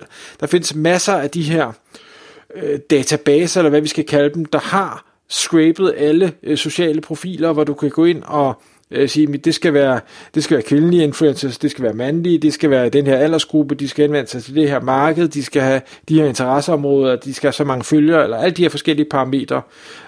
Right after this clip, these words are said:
Øhm, og, og jeg vil nok ikke selv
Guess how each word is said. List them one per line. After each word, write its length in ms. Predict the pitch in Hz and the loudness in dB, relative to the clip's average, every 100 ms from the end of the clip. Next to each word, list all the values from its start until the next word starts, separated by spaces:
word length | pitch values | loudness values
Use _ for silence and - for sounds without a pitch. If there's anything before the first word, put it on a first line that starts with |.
| - | -6
Øhm, 480 | 151 143 135 135 123 - | 0 2 2 -2 -8 -12
og, 240 | - 156 - | 0 0 2
og 160 | 151 147 - - 180 | -2 -4 -12 -14 -2
jeg 180 | 202 | -2
vil 80 | 190 | 0
nok 160 | 214 233 | 0 0
ikke 140 | 240 | -2
selv 220 | - 220 | 0 0